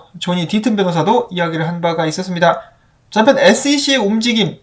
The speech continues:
최근에 코인베이스를 조사한다라는 소식이 나왔었죠. 그러면서 코인베이스가 상장한 코인 중에 아홉 개를 증권으로 판단을 해버리는 그런 움직임을 보여주었습니다. 자, 그들의 작전은 무엇일까요?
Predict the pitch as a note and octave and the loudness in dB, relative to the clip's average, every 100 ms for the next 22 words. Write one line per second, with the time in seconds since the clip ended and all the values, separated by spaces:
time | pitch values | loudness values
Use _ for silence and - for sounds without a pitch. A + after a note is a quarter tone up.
0 | _ _ - - C4+ C4 A#3+ C#4 C#4 - | _ _ -6 0 2 2 4 4 2 -4
1 | D#4 E4+ E4 D#4 D4 C#4+ A#3+ - D#3+ G3 | 0 0 0 0 0 0 -2 0 0 4
2 | G#3 G3+ G3+ G3 F3+ E3+ G#3 G#3 G3 D3+ | 4 6 4 4 0 -4 -4 -2 0 2
3 | D3+ E3+ G3 F3 E3+ E3+ E3 D#3 G3+ C4 | 2 2 -2 -4 -6 -4 -2 0 2 2
4 | - - _ _ - C#4 C4+ C4 B3+ A#3 | 0 -14 _ _ -2 0 2 0 0 0
5 | A3 A3 A3+ A3+ G#3+ - A3+ G#3 E3+ A3+ | 0 0 2 0 0 -2 -2 -2 0 0
6 | C4+ - D#3 G#3+ A#3+ - G3 F3+ A#3 C4+ | 0 0 2 4 2 2 4 4 4 2
7 | C4 - _ - A#3+ B3 A#3+ G3 F#3+ A3 | -2 -14 _ -4 0 2 4 2 2 2
8 | A3+ G3+ F#3 A3+ A3+ F3+ C4 - _ _ | 2 2 0 0 0 0 0 -2 _ _
9 | _ _ G#3+ C#4 A3 G#3+ G#3+ G#3 G3 F#3 | _ _ 0 2 2 -2 -2 -2 -2 0
10 | F#3 G3 F#3+ G3 F#3 D#3 E3+ - - _ | 4 4 2 0 -4 0 2 2 -4 _
11 | _ _ - D#3 F#3+ G3+ G3 - E3 - | _ _ -8 -6 0 4 4 2 -2 2
12 | A3 A3 F#3+ E3 G3+ G#3 F#3+ F#3 F#3 F#3+ | 2 4 2 4 4 6 0 4 6 6
13 | - | 4